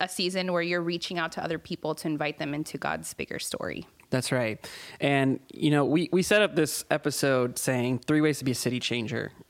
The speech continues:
Speaker 2: and this holiday season. And what we shared, maybe you're thinking, "That's all so basic. That's, how is that making me a city changer? That kinda sounds underwhelming." And here, here's what I would say.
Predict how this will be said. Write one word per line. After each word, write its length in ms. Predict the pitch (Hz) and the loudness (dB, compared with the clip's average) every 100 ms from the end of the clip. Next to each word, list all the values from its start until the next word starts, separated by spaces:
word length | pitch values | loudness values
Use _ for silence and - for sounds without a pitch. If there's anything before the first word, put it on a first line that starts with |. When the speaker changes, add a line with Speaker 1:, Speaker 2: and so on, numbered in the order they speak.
| - | -4
Speaker 2:
and 600 | 123 120 117 117 117 - - - - | 0 2 0 0 -2 -4 -10 -20 -6
this 160 | - 127 | -2 0
holiday 320 | 131 120 117 | 2 0 0
season. 480 | 123 123 123 123 113 | 0 0 0 0 -2
And 200 | - 123 | 0 2
what 140 | 135 156 | 4 4
we 100 | 180 | 2
shared, 320 | - 151 139 | 2 2 4
maybe 200 | 147 156 | 4 4
you're 120 | 151 | 4
thinking, 540 | 131 127 123 127 123 120 - - _ _ _ _ - - | 4 0 2 0 0 -2 -8 -20 _ _ _ _ -20 -4
"That's 200 | - 175 | 0 2
all 200 | - 160 | 2 2
so 200 | 147 147 | 2 2
basic. 440 | 123 120 117 107 - | 2 0 0 -2 -2
That's, 260 | 139 - - | -2 -2 -4
how 260 | - 165 | 2 4
is 120 | 175 143 | 4 2
that 220 | 143 - | 0 2
making 440 | 131 131 131 120 | 2 0 0 0
me 160 | 117 120 | 2 0
a 80 | 117 | -2
city 300 | - 113 104 | -6 -6 -6
changer? 540 | - - - - - - | -4 -4 -4 -6 -8 -2
That 320 | 135 151 - | -2 -2 -2
kinda 300 | 156 135 123 | 0 0 0
sounds 360 | - 120 120 - | 0 -2 -2 -4
underwhelming." 560 | 120 117 - 50 - - | -4 -2 -4 -4 -6 -6
And 160 | 127 | -4
here, 220 | 127 175 180 | 0 0 0
here's 220 | 185 202 | 0 2
what 100 | 180 | 2
I 100 | 139 | 2
would 140 | 131 | 0
say. 360 | - - - - | -2 -2 -2 -4